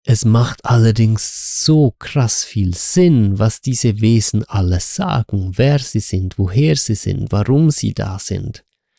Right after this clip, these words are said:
dass ich inzwischen am Punkt bin, wo ich sagen muss, okay, logisch auch überzeugt, es macht viel mehr Sinn, dass es das so wirklich gibt und dass diese Wesen real sind,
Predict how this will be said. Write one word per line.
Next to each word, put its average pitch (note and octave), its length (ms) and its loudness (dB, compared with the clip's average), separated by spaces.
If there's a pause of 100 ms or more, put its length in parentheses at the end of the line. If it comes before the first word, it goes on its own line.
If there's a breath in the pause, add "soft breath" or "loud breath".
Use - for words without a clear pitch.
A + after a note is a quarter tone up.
(220)
dass A2 240 0
ich A2+ 160 -2
inzwischen C3 560 0
am A2 120 2
Punkt - 380 -2
bin, A2+ 220 0
wo A2+ 100 2
ich A2+ 160 0
sagen B2 420 0
muss, G#2 380 -2
okay, C#3 720 0
logisch B2 800 0
auch G#2+ 280 -2
überzeugt, B2 920 -2
es - 200 -6
macht - 280 -4
viel G#3 420 2
mehr C#3+ 200 4
Sinn, D#3+ 460 0 (360)
dass A#2 240 -4
es - 160 -6
das A#2+ 280 -4
so A2 220 -2
wirklich - 460 -6
gibt - 460 -2
und B2 180 -6
dass A2 160 -4
diese A#2 320 -4
Wesen G#2 300 -2
real G2 360 0
sind, G2+ 300 -6